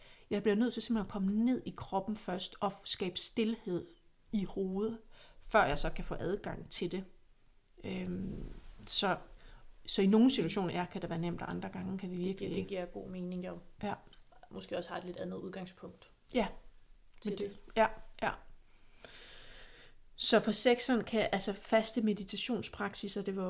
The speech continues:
Speaker 1: jo også inde på i forhold til treeren, men altså, det, men her er det særligt vigtigt, øh, at man inddrager kroppen,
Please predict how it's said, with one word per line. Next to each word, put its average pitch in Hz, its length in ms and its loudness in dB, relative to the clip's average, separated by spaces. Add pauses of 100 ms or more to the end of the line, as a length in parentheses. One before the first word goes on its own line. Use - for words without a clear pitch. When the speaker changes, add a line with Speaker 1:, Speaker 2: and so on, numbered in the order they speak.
Speaker 1:
jo 185 80 0
også 190 200 -6
inde 208 200 0
på 196 200 0
i - 40 -2
forhold 196 300 -2
til - 160 -8
treeren, 180 680 0
men 190 220 2
altså, 202 200 -2
det, - 140 -10 (360)
men 214 320 4
her 240 300 2
er 208 80 4
det - 120 -4
særligt 214 460 0
vigtigt, 214 380 0 (120)
øh, 185 420 -2
at 196 100 0
man 196 180 2
inddrager 220 340 2
kroppen, 190 400 -2